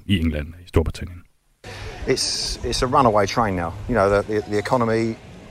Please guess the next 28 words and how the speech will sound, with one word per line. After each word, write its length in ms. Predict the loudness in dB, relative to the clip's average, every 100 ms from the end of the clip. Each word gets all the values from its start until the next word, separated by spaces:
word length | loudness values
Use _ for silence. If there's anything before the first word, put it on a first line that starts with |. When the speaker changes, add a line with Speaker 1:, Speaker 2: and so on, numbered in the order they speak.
| -12
Speaker 2:
this 260 | -10 -8 -4
interest 380 | -4 -2 -2 2
rates, 380 | 2 2 0 -8
it's 200 | -8 -8
the, 120 | -8
the 160 | -8 -6
train 280 | -2 -2
is 140 | -2 -6 -12 -16 -16 -14 0
hurtling 360 | 4 4 4
down 180 | 0 0
the 80 | 0
track 340 | 0 0 0 -6 -16 -18 -16 -8
with 100 | 0
no 160 | 2 2
driver. 480 | 4 6 8 6 2 -4 -18 -8 2
You 60 |
know, 200 | 6 6 2 -8 -6
Liz 140 | -4
Truss 260 | 0 0 0
has 60 | 0
jumped 320 | 2 2 4
off. 260 | 2 2 -10 -14 -14 -16 -4
You 40 | 4
know, 160 | 4 4 2
Boris 240 | 6 6 4
has 80 |
jumped 280 | 0 -2 0
off 260 | -2 -2